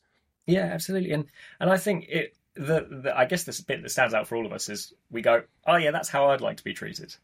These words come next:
Yeah, and that's what, that's what our advisor sort of kind of thought. He went, "Well, look, this guy's obviously had trouble.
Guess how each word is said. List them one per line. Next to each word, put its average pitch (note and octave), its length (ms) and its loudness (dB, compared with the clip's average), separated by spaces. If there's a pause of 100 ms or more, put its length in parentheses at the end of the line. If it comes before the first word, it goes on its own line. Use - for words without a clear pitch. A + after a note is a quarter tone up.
(400)
Yeah, C#3 420 2
and D#3 140 -2
that's E3+ 240 -2
what, E3 240 -2
that's D#3 240 4
what D#3 280 -8
our C3+ 260 0
advisor C3 440 0
sort - 280 -6
of - 60 -14
kind B2+ 180 2
of B2 60 -2
thought. - 200 -4
He A#2+ 80 -4
went, B2 180 0
"Well, D#3+ 140 -2
look, E3 140 -6
this D#3 120 -8
guy's D#3+ 180 2
obviously E3 220 -4
had A#2 120 2
trouble. A2 360 2